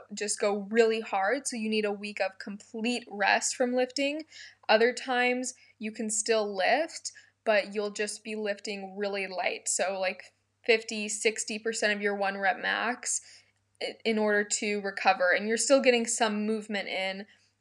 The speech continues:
but you're just, it's not as strenuous as before.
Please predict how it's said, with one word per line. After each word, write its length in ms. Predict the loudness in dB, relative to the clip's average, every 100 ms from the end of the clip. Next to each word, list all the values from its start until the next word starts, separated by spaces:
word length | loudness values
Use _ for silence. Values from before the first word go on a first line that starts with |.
| -8
but 160 | -2
you're 160 | 2 2
just, 440 | 4 2 2 -2 -8 _ -20 -6
it's 240 | -4 -2
not 220 | 0 2
as 120 | 2 0
strenuous 560 | -2 -2 -2 -4 0
as 240 | 2 2 0
before. 600 | -10 -4 -2 -2 -4